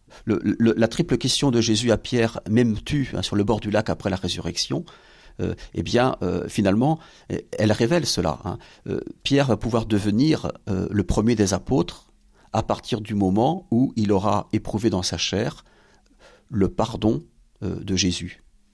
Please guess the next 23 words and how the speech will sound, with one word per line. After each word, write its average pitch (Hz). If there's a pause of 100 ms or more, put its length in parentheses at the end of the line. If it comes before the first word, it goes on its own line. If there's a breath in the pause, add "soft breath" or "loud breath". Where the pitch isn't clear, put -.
(220 soft breath)
S'il 117
n'avait 117
pas, 127 (380 soft breath)
euh, 95 (140)
éprouvé 113
cette -
expérience-là, 101 (680 soft breath)
il 110
ne 113
pourrait 113
pas -
être -
témoin, 113 (960)
euh, 92
de 92
Dieu, 104
d'un 113
Dieu 101
sauveur, 107
parce -
que 92 (220 loud breath)
Pierre 123
lui-même, 104